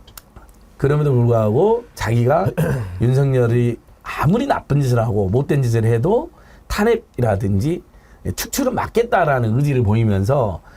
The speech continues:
결국은 윤석열 체제 하에서 본인도, 어, 살아남겠다, 윤석열과 협력이 살아남겠다는 의지를 보여준 거기 때문에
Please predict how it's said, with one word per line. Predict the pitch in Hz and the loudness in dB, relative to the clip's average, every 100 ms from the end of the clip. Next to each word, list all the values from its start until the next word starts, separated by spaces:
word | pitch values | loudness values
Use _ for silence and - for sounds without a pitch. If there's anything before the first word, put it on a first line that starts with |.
| - - | -20 -4
결국은 | 127 147 185 214 220 240 247 - - - - - - - - - | 0 0 2 2 2 2 0 -6 -20 -20 -20 -20 -20 -20 -12 -2
윤석열 | 143 208 220 240 240 233 220 | 2 4 4 2 2 2 0
체제 | - 294 277 | -2 -2 0
하에서 | 165 147 143 185 135 - - - | 2 0 2 0 0 -6 -16 -6
본인도, | - 156 165 151 185 214 - - - - | -2 0 2 2 0 -2 -12 -20 -20 -8
어, | - 110 110 107 113 - - - | -2 0 2 0 -4 -8 -20 -12
살아남겠다, | - 226 196 104 160 151 117 | -2 0 0 -2 -4 -2 0
윤석열과 | 120 156 190 175 160 190 196 | 2 2 4 2 2 0 0
협력이 | 240 262 | -2 -2
살아남겠다는 | 247 277 254 240 220 220 220 | -2 -2 0 0 0 2 2
의지를 | 180 - | 0 2
보여준 | 143 160 208 | 2 2 2
거기 | 196 147 | 0 0
때문에 | 139 139 208 127 | 0 2 0 0